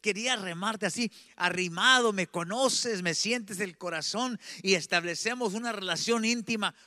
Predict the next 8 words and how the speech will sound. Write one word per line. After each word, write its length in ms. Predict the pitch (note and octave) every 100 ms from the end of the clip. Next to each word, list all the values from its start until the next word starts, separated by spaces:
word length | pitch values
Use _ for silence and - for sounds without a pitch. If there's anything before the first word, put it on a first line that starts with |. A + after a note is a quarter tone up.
| _
¿Cuántas 560 | A#3+ C#4+ C4 B3+ G#3 F#3+
veces 480 | A#3 - A3 -
quise 580 | - - B3+ A3 - A3+
hacer 320 | F3 G#3+ G#3+
eso? 480 | G3+ G#3 - G3+ F3 _ _ _ _ _ _ _ _ _ _ _ _ _ _ _ _ _ _ _ _ _ _ _ _ _ _ _ _ _ _ _ _ _ _
Pero 160 | D#3 D#3
no 140 | C3+
quisiste. 420 | C#3 C#3 C3 -